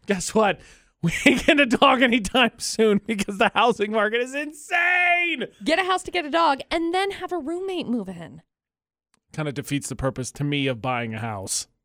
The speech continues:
Speaker 2: I mean, you're living in, like, your own little solo dolo house right now, but if you end up having a roommate, then they can pay rent and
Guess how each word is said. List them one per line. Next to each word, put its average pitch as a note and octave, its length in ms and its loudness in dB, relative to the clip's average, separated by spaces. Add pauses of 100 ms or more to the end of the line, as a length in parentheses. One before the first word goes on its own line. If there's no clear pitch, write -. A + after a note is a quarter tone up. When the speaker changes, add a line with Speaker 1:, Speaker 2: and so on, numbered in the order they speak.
Speaker 2:
I D4 80 -4
mean, D4 440 -2
you're C#4+ 200 -4
living D4+ 320 -2
in, C#4+ 160 0
like, B3+ 200 -2
your B3+ 160 -2
own B3 200 0
little G#3 420 -2 (120)
solo A#3 400 0
dolo A3 360 0
house A3+ 280 0
right G#3+ 160 0
now, F4+ 180 2
but B3+ 140 0
if A#3+ 140 -4
you A#3+ 100 2
end B3 120 2
up A#3 60 0
having A3 260 0
a F#3 60 -2
roommate, G#3 600 -2 (600)
then B3+ 600 0 (160)
they G#3+ 160 0
can D#4+ 160 -4
pay C#4 180 -4
rent C#4 500 -8 (360)
and C4+ 480 -2